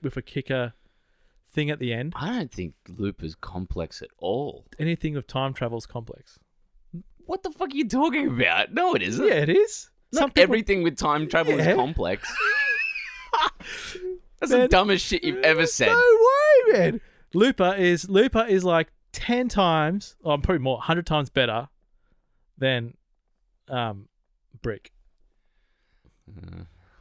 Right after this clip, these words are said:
Speaker 2: I, I, I like Brick more. I, I,
Speaker 1: Really?
Speaker 2: yeah, I actually like Brick more. And
Speaker 1: Wow.
Speaker 2: i-, if I was to put the two, if someone was to pull the two movies up and be like, "Which one do you wanna watch?" It would be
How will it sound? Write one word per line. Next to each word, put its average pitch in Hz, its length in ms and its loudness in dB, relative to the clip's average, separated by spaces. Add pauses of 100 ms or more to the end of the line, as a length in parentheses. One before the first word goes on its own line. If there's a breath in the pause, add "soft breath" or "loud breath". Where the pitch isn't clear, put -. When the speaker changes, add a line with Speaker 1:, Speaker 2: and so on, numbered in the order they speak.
Speaker 2:
I, 107 240 2
I, 123 280 0 (120)
I 131 120 4
like 123 240 0
Brick 101 220 -4
more. 85 220 -8 (500)
I, 113 140 2
I, - 20 2
Speaker 1:
Really? 285 420 6
Speaker 2:
yeah, 139 260 -2
I 113 60 -2
actually 117 320 -2
like 104 220 0
Brick 95 240 -6
more. 90 320 -6
And 214 320 0
Speaker 1:
Wow. 294 120 8
Speaker 2:
i-, 359 260 2
if 127 180 0
I 135 120 2
was 135 120 0
to 131 100 -6
put 135 160 -4
the 131 80 -4
two, 120 200 -4
if 113 120 -6
someone 131 340 -2
was 117 160 -4
to - 120 -16 (240)
pull 113 240 -6
the 107 80 -6
two 104 240 -6
movies 92 380 -6
up 92 260 -4 (160)
and 90 100 -8
be 90 160 -4
like, 87 260 -6 (200)
"Which - 180 -12
one 90 140 -6
do 87 60 -6
you 85 100 -6
wanna 85 180 -8
watch?" 85 520 -12 (600)
It 85 120 -8
would 85 100 -8
be 80 120 -14